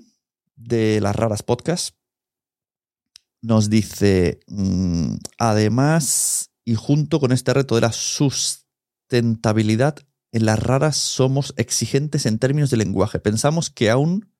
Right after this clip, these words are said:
hay mucho camino por recorrer en las propuestas narrativas y de formato, en cómo seguir impulsando el potencial del podcast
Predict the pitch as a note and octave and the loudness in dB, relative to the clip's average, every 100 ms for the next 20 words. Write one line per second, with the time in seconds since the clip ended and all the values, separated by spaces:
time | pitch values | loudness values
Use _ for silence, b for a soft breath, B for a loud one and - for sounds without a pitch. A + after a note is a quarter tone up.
0 | _ _ _ _ D3+ E3+ F#3+ - G3 C3+ | _ _ _ _ -2 0 2 0 0 2
1 | D3 B2+ C3 C#3 D#3+ A2+ A2+ C3 D3 - | 2 2 2 0 0 0 2 2 0 -6
2 | - A#2 C3+ - - C3 - G#2 A#2+ D3 | -4 0 0 0 -2 0 -2 -2 0 0
3 | D3+ G#2 - C#3 D3 - - C3 C3+ - | 0 0 -2 -2 0 -2 -2 0 0 -2
4 | - F#2+ - - _ _ _ _ _ - | -2 -2 -4 -10 _ _ _ _ _ -4
5 | B2 A#2 D3+ E3+ E3 C#3+ D3 C3+ B2 A#2 | -2 -2 -2 -2 0 2 2 2 0 0
6 | C#3 C3+ A#2+ A2 G#2 G#2+ B2+ A#2+ G#2+ G#2+ | 2 2 0 0 0 0 0 2 0 0
7 | C#3+ - F3 E3+ - | -4 -2 -4 -4 -6